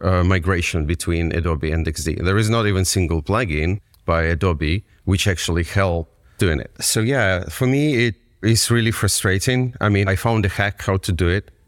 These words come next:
but it's still, like, a lot of manual work and things like that. But yeah, the lack of support just, uh, kind of disappoints me, and, uh, I'm losing the face, you know, in the company, and this ac-, acquisition doesn't s-, inspire me, <laughs>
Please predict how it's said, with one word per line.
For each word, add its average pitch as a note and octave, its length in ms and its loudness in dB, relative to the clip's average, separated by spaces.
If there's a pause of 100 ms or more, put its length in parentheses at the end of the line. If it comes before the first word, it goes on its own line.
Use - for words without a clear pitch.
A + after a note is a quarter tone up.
but G2 160 2
it's G2 140 2
still, - 340 2
like, F2 240 2
a F2+ 40 2
lot F2+ 140 2
of E2+ 160 -4
manual F2 380 2
work E2+ 280 0
and D#2+ 140 0
things E2+ 240 -2
like E2 200 0
that. F2+ 240 0 (300)
But F2 100 0
yeah, F#2 200 2
the F#2 100 2
lack G2+ 220 2
of F2+ 100 -2
support E2+ 420 -2
just, - 400 -4
uh, D#2 420 0
kind D2+ 300 -4
of D2 120 -4 (260)
disappoints E2 640 -2
me, D#2+ 180 0
and, D#2 240 -2
uh, D2+ 420 -2
I'm F#2 200 2
losing G#2 240 0
the F2 80 -2
face, - 540 -6
you D#2+ 100 -2
know, D#2 160 -2
in D#2+ 80 0
the D#2+ 80 -2
company, D2+ 460 -4
and D#2 120 0
this D#2+ 160 0
ac-, - 200 -4
acquisition D#2+ 680 2
doesn't F#2 220 0
s-, E2+ 180 -2
inspire F2 540 0
me, D#2+ 320 0
<laughs> - 60 -4